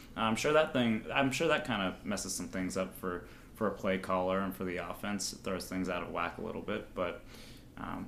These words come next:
you know, I, I'm not gonna read too much into it. I think, you know, really it, it should be a, a, you know, testament to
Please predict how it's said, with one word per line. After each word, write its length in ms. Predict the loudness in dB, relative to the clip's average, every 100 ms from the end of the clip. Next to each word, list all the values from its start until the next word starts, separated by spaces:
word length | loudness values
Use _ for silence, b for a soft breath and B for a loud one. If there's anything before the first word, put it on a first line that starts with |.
| -2
you 80 | 4
know, 60 |
I, 340 | 6 8 8 8
I'm 140 | 8
not 160 | 6 6
gonna 180 | 0 -2
read 280 | -2 -2 0
too 100 | -2
much 180 | -2
into 280 | -2 -2 0
it. 40 | -2
I 100 | -2
think, 340 | -4 -6 -6
you 80 | -4
know, 220 | -4 -4 -6
really 360 | -2 0 0 -2
it, 100 | -8 -16 -12 -6
it 100 | -4
should 160 | -2
be 260 | 0 0 0 -6 B B B B B 0
a, 260 | 2 2 -2 -10 -16 -16 -18 -16 -16 -6
a, 280 | -2 -2 -2 -8 -16 -18 -8
you 100 | -2
know, 160 | -2 -2 -8 -4
testament 560 | 2 2 4 4 2 0
to 320 | 0 2 2